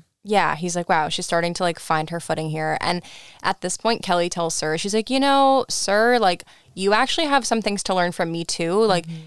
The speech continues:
Speaker 1: you are bringing a baby into the world, and, like, babies cannot salute."
Speaker 2: <laughs> And she's right.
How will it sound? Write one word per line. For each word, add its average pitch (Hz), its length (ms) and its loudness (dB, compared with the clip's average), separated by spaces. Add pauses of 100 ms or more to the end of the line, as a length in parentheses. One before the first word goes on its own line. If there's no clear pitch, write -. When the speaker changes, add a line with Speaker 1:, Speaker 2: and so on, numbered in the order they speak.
(100)
Speaker 1:
you 185 180 0
are 214 100 4
bringing 285 280 4
a 254 60 4
baby 165 360 0
into 214 140 -2
the 233 120 -2
world, 240 500 4
and, 180 160 0
like, 170 180 -2
babies 175 320 -2
cannot 170 340 0
salute." 156 460 -8 (160)
Speaker 2:
<laughs> - 440 -14
And 175 100 -12
she's 208 240 -4
right. 180 380 0